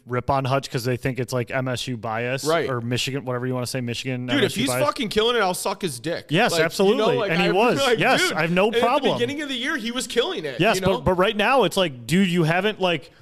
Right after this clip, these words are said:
Speaker 1: I, I, I've said this before, like, he made his, that sack versus the Bears, and
Speaker 2: Right.
Speaker 1: so, like, he's absolved for five games,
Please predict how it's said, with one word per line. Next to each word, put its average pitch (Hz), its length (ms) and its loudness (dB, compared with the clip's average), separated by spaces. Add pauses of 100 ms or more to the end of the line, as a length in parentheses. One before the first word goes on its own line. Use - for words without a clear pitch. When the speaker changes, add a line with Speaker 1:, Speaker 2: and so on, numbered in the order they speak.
(160)
Speaker 1:
I, 180 200 -2 (100)
I, 180 120 -4 (180)
I've 160 160 -2
said 196 160 -2
this 160 80 -8
before, 180 320 0
like, 151 180 0
he 170 220 -4
made 175 340 -2
his, 160 600 -4
that 147 180 -2
sack 165 360 -2
versus 170 260 -6
the 147 60 -6
Bears, 123 540 -2
and - 80 -4
Speaker 2:
Right. 165 120 2
Speaker 1:
so, 170 140 2
like, 151 180 0
he's 156 180 -2
absolved 143 600 0
for 147 220 -4
five 143 380 -2
games, 127 480 -6